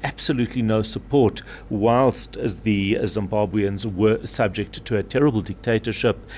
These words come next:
and, uh, has really done very, very little in other parts of Africa. Yet there are certain conflicts globally that seem to inspire them. What is that all about?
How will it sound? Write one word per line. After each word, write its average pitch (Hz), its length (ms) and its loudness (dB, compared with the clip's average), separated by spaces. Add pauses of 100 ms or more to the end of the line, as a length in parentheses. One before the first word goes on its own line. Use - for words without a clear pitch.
(260)
and, 98 480 0 (140)
uh, 104 380 2
has 110 360 0
really 113 240 2
done 101 300 0
very, 104 300 0
very 98 340 2
little 98 460 2 (320)
in 120 400 4
other 107 260 2
parts - 560 -2 (260)
of 101 380 -2
Africa. 107 480 -2
Yet 95 500 2 (280)
there 110 120 4
are 110 100 4
certain 165 540 2
conflicts 104 600 -4
globally 107 600 4 (280)
that 113 220 2
seem 123 560 0 (260)
to 110 280 2 (180)
inspire 107 560 0
them. 95 280 0
What 131 260 2
is 131 80 2
that 120 160 2
all 101 240 0
about? 120 480 0